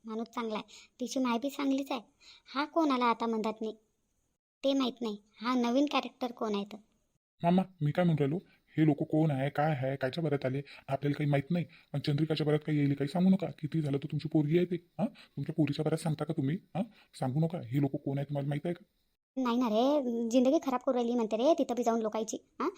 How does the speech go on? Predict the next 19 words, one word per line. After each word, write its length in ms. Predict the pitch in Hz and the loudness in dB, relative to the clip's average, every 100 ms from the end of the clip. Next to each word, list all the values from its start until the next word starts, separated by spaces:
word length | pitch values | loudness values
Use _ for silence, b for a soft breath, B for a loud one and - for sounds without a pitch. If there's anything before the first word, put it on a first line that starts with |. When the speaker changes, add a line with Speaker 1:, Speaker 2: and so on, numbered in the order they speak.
| B B | B B
Speaker 1:
कुकडे 200 | 247 240 | -4 -2
गेली 180 | 226 220 | 0 2
आणि 80 | 233 | 0
कुकडे 260 | 226 226 233 | 0 -2 0
नाही 160 | 226 | 0
बिचारी, 400 | 214 220 220 302 339 B 247 | -2 -2 0 0 -2 B -6
तिकडेही 340 | 254 277 302 | -2 2 2
जिंदगी 300 | 254 240 240 - | 4 2 0 -2
खराब 120 | 233 | -4
करत 180 | 240 220 | -2 -2
आहे 80 | 233 | 0
म्हणते 220 | 226 226 | -2 -2
लोकायची. 360 | 214 226 220 240 B B 233 | -2 -2 -4 -6 B B -2
आणि 420 | 240 240 240 233 | 0 2 2 2
मोठ्या 180 | 240 226 | 2 0
आशेनं 260 | - 269 | -2 -2
आलेले 260 | 220 214 311 | 0 0 0
ते 120 | 349 | 0
लोक. 220 | 233 208 | 0 -4